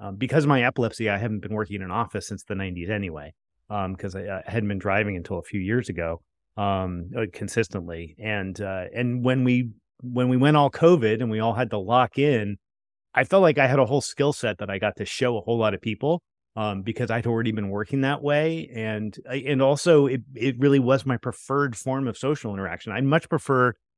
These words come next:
to talk to sort of one to seven people at a time than to go to a cocktail party. Being on a stage and talking to a thousand people is a totally different thing. And I'm fine doing that as well.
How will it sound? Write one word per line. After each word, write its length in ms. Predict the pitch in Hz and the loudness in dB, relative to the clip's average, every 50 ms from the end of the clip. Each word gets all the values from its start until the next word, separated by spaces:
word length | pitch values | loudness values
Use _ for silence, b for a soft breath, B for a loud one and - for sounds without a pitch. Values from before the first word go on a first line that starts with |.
| _ _ _ | _ _ _
to 80 | - | -12
talk 300 | 113 - 135 139 135 - | -8 -4 -2 -2 -2 -2
to 100 | - 131 | -4 -8
sort 180 | - - 123 110 | -6 -6 -6 -4
of 60 | 95 | -2
one 240 | 110 123 127 135 131 | 0 2 2 2 2
to 80 | 120 | 0
seven 380 | 113 - - 131 123 110 120 117 | -2 0 0 0 2 2 0 0
people 320 | 117 123 120 - 127 117 | 0 0 0 0 0 0
at 80 | 107 104 | 0 -2
a 40 | 101 | -2
time 560 | - - 117 104 104 113 131 147 170 180 170 - _ _ _ _ _ - | -4 -6 -6 -6 -4 -4 -4 -2 -2 -4 -4 -6 _ _ _ _ _ -8
than 440 | 113 110 131 123 123 120 117 117 110 | -2 2 2 2 2 2 0 0 -2
to 120 | - 117 | -2 -2
go 100 | 104 123 | -2 -2
to 100 | 110 101 | -2 -2
a 60 | 101 - | -4 -6
cocktail 400 | - 101 90 90 - - 98 80 | -6 -8 -8 -8 -8 -10 -10 -10
party. 420 | - - 92 85 82 87 - - b b b - | -8 -10 -10 -10 -12 -14 -18 -20 b b b -2
Being 160 | 135 151 151 151 | 0 2 2 2
on 80 | 139 | 2
a 80 | 123 - | 0 -2
stage 320 | - - 175 175 170 135 | -2 2 4 4 4 2
and 100 | 135 127 | 0 -2
talking 240 | 139 139 131 107 123 120 | -2 -2 -2 -2 -4 -6
to 80 | 113 | -6
a 20 | 101 | -2
thousand 360 | - - 175 202 185 131 131 | 2 4 4 4 4 2 0
people 480 | 107 117 113 - 110 107 107 104 98 - | -4 -4 -6 -4 -4 -4 -4 -4 -6 -6
is 140 | - 123 110 | -6 -6 -6
a 40 | 117 | -6
totally 360 | - - 160 147 135 127 117 | -2 2 2 4 4 4 4
different 360 | 113 135 131 - 127 110 95 | 4 4 2 0 -2 -4 -4
thing. 280 | - 101 95 90 95 107 | -4 -6 -6 -6 -6 -6
And 100 | 110 107 | -6 -6
I'm 100 | 104 98 | -8 -8
fine 360 | - - 131 127 123 123 117 | -6 -4 -2 -2 0 0 0
doing 220 | 113 110 104 101 104 | 0 -2 -2 -2 -2
that 180 | 104 104 95 | -2 -4 -4
as 120 | 98 92 - | -6 -8 -8
well. 400 | 92 90 90 104 123 139 135 | -6 -4 -2 0 -2 -2 -2